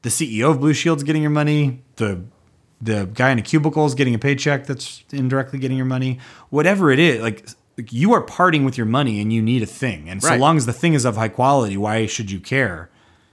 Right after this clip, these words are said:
Speaker 2: But you do.
Speaker 1: It's like, I mean, I guess it calls into mind, like, why is there a postal service if FedEx and U P S are in competition with the postal service?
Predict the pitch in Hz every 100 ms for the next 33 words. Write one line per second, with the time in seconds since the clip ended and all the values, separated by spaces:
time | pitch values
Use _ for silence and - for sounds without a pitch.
0 | _ - - - - 101 92 123 107 -
1 | _ _ _ _ _ - 151 190 151 151
2 | 165 185 185 196 196 190 185 185 180 113
3 | 110 139 156 160 143 180 202 139 - 95
4 | 92 - - 117 92 - _ _ _ -
5 | 151 160 170 143 131 135 131 135 - 113
6 | 107 101 120 107 - 156 - 104 95 139
7 | 170 151 98 95 135 -